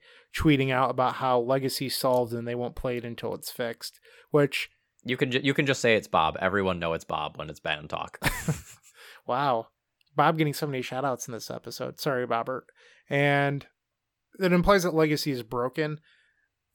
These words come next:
Speaker 1: Eh, like, I don't, I'm, I like playing Legacy right now. That said, the best deck is very clearly defined. It's any deck w-, playing blue, red, and Ragavan. How big of an issue that is to you, you can see it for yourself. But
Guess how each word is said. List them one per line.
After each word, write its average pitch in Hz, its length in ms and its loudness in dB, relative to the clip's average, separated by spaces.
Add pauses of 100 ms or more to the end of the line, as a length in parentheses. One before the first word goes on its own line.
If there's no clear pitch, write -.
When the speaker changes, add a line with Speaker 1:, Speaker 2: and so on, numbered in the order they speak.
(200)
Speaker 1:
Eh, 233 320 -2 (260)
like, 170 280 0
I 175 120 4
don't, 185 160 2
I'm, 185 220 -4 (120)
I 175 320 4
like 156 440 6
playing 147 300 2
Legacy 135 440 -2
right 151 200 0
now. 151 280 -2
That 135 300 0
said, 127 400 -2 (260)
the 151 80 4
best 139 300 4
deck 135 200 0
is 123 120 -4
very 123 240 -4
clearly 123 420 -4
defined. 120 480 -8
It's 113 160 -10
any 135 220 -6
deck 123 220 -6 (120)
w-, - 200 -18
playing 123 280 -6
blue, 123 160 0
red, 120 220 -2
and 113 100 -8
Ragavan. 123 560 -6 (840)
How 156 160 4
big 151 180 4
of 139 80 0
an 143 120 0
issue 139 520 -4
that 143 200 2
is 139 200 0
to 135 100 -8
you, 170 400 0 (600)
you 151 280 -4
can 131 480 -4 (540)
see - 220 0
it 147 120 -2
for 151 140 -4
yourself. 135 520 0
But 139 240 2